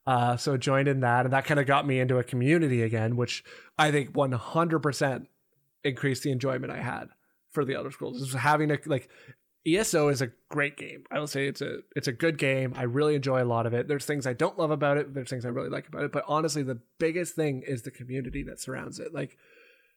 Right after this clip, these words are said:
if it wasn't for all the different people that I've met, that I've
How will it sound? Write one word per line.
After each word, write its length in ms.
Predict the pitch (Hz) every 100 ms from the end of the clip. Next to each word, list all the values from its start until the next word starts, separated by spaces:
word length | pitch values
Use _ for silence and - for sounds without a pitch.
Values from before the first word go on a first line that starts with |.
| _ _ -
if 160 | 147 151
it 140 | 151
wasn't 320 | 135 143 190
for 220 | 190 170
all 160 | 143 139
the 100 | 143
different 300 | 135 135 135
people 240 | 131 127
that 120 | 127 127
I've 220 | 120 110
met, 520 | 120 123 123 127 143
that 120 | 131
I've 320 | 120 110 -